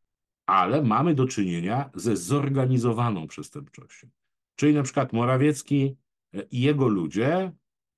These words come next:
defraudowali pieniądze, na przykład, bardzo czego wykluczyć nie można. Mm,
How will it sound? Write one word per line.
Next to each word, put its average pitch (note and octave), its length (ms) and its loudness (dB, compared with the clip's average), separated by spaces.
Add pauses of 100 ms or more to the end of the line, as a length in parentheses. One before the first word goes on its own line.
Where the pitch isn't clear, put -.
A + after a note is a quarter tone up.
(1080)
defraudowali G#2+ 880 0
pieniądze, E2 560 -6
na G#2+ 140 -2
przykład, - 760 -8 (1080)
bardzo F#2 380 0
czego E2+ 320 -6
wykluczyć E2+ 580 -8
nie E2+ 80 -6
można. D#2+ 480 -6 (720)
Mm, E2 440 -8